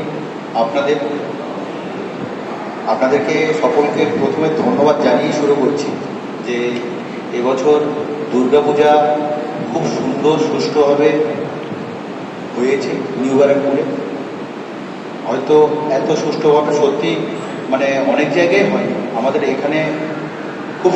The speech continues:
সুন্দরভাবে হয়েছে। আমরা, আমরা তো শুধু বলি, আমরা চেষ্টা করি, কিন্তু সেই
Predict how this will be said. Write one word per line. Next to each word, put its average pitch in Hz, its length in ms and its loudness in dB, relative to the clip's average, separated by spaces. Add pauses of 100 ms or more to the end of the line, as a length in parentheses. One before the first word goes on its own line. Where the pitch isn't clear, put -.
সুন্দরভাবে 151 540 4
হয়েছে। 127 280 2 (1500)
আমরা, 147 240 2 (600)
আমরা 139 200 -2
তো - 120 -4
শুধু - 140 4 (140)
বলি, 127 240 4 (1080)
আমরা 156 140 2 (120)
চেষ্টা 143 300 0
করি, 120 220 0
কিন্তু 127 240 0 (1040)
সেই 151 200 -2